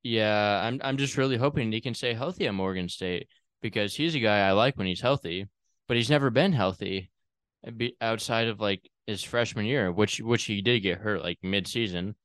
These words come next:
but he was healthy for a part of it, which I think he was pretty good that year. So yeah, if, like, we can see the fully healthy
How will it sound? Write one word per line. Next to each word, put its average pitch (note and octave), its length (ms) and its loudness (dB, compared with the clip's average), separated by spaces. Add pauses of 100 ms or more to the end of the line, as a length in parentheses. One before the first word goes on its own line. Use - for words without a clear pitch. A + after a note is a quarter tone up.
(300)
but F2+ 140 -4
he F#2+ 180 -8
was F#2+ 240 -2
healthy G#2 320 -2
for F#2 180 -2
a F2 80 0
part D3 240 2
of G2 60 0
it, F2 120 0
which - 240 -6
I A2+ 200 0
think E3 200 -4
he D#3+ 120 -4
was D#3 160 0
pretty E3+ 240 0
good F3+ 140 0
that F2+ 160 2
year. F2+ 260 -4 (1080)
So A2+ 260 4
yeah, G2+ 260 4 (400)
if, A#2+ 180 -2
like, B2+ 220 2
we E3 120 4
can D3+ 140 4
see C3+ 120 0
the A2 100 0
fully A#2 260 -2
healthy G2+ 540 -2